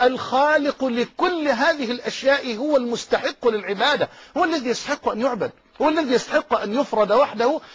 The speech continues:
بتوحيد الألوهية تبارك وتعالى". ما أكثر الآيات وما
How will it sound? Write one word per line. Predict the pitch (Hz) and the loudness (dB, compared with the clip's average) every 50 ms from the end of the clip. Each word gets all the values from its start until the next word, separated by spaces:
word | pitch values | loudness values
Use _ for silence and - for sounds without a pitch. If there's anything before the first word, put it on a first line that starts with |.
| - - | -8 -4
بتوحيد | 180 208 - 220 208 - - 285 269 202 | -4 -2 0 0 0 0 0 -2 -2 -2
الألوهية | 214 214 - 208 190 185 175 247 262 240 202 | -2 -2 -2 -2 0 0 0 0 0 0 0
تبارك | - - 165 - 180 180 233 254 233 165 - | 0 -2 -2 0 2 4 4 2 2 2 0
وتعالى". | 185 165 - 165 147 190 254 233 170 127 - _ _ _ _ _ _ _ _ _ _ _ _ _ _ _ _ _ _ _ _ _ _ _ _ - | -4 -4 -4 -4 -2 0 2 2 0 -2 -4 _ _ _ _ _ _ _ _ _ _ _ _ _ _ _ _ _ _ _ _ _ _ _ _ 0
ما | 226 277 277 - | 2 4 4 4
أكثر | - - - - 220 196 | 2 -2 -2 -2 0 0
الآيات | 185 180 190 185 180 185 196 190 - - _ - - - _ _ _ _ _ _ _ _ _ _ _ - | 0 0 0 0 0 2 0 0 -2 -4 _ -16 -16 -16 _ _ _ _ _ _ _ _ _ _ _ 0
وما | 175 185 196 196 | 0 2 2 2